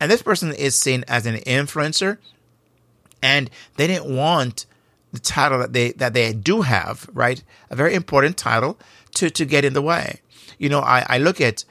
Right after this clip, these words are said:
sometimes, you know, um, people's profile again on LinkedIn, and when you pull up their profile and try to tag them on something,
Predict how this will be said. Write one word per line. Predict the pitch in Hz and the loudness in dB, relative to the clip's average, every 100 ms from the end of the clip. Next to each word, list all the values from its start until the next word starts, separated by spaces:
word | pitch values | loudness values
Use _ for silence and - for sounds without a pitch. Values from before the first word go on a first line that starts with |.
| _ | _
sometimes, | - 131 127 131 120 113 101 - | -6 -6 -2 2 2 0 -4 -4
you | 127 | -2
know, | 113 104 107 - | 0 0 -2 -4
um, | 101 95 101 - _ _ | -2 -4 -8 -16 _ _
people's | - 156 127 117 107 - _ _ _ _ _ _ | 0 2 2 0 -2 -10 _ _ _ _ _ _
profile | - 139 117 120 | 2 2 6 4
again | 110 104 180 | 4 2 0
on | 123 117 113 | 0 0 0
LinkedIn, | 123 110 110 - _ | -2 -4 -12 -14 _
and | 131 120 113 107 107 - _ _ _ | -2 0 0 -2 -4 -12 _ _ _
when | 127 135 | -4 -2
you | 131 | -2
pull | - 175 156 | -2 0 0
up | 127 | 0
their | 123 | 0
profile | 113 - 151 143 135 123 | -4 -2 0 0 2 2
and | 123 117 | 2 -2
try | - 127 | 0 -2
to | 113 113 | -2 -6
tag | - - 127 143 139 | -8 -2 0 0 0
them | 151 143 | -6 -4
on | 117 113 | -4 0
something, | - 127 127 143 180 214 | 0 0 -2 -2 -4 -4